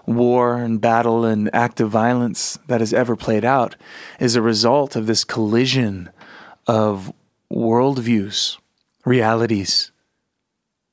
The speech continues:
And what's so mind-blowing is that if we can just step back for a second and just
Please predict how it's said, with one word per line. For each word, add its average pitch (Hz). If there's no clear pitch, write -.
And 160
what's 170
so 220
mind-blowing 156
is 123
that 139
if -
we 196
can 185
just 214
step 302
back 269
for 240
a 226
second 202
and 165
just -